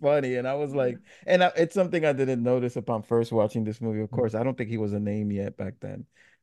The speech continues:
Speaker 2: Yeah.
Speaker 1: So it was, and of course, it was a very small role. He was in the movie all of maybe a minute total or so, but it
Speaker 2: Yeah.
Speaker 1: was great use of Jack Black up until his final end. Well, uh, during,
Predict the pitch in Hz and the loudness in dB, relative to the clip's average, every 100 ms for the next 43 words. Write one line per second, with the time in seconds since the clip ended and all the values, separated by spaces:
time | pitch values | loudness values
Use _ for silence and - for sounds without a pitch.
0 | - 117 110 107 98 120 117 104 131 120 | -6 -2 0 0 0 0 0 2 2 2
1 | - 127 120 110 107 107 113 110 - 98 | 2 0 0 -4 -2 0 0 -2 -4 -4
2 | 98 92 92 95 98 120 113 117 110 107 | -4 -4 -4 -4 -2 -2 0 0 0 0
3 | 110 107 98 101 107 95 95 _ - 104 | -2 -2 0 0 0 -2 -8 _ -4 -2
4 | 107 110 101 101 104 101 - 113 98 95 | 0 0 0 0 -2 -2 -4 -4 -2 -4
5 | 92 95 - 85 - - _ _ 123 143 | -6 -8 -8 -8 -8 -14 _ _ 2 4
6 | 147 127 - 117 110 107 101 104 95 92 | 4 2 -2 -4 -4 -4 -6 -6 -2 -2
7 | 92 - 92 92 - 113 117 98 110 101 | -2 -4 -6 -6 -6 -4 -4 -4 -4 -2
8 | 98 92 _ _ _ _ _ - 113 104 | -4 -6 _ _ _ _ _ -4 -2 -2
9 | 98 95 98 95 95 95 92 - _ _ | -2 -4 -4 -4 -4 -6 -10 -16 _ _
10 | - 180 190 185 147 196 233 202 | 4 6 8 6 6 6 6 2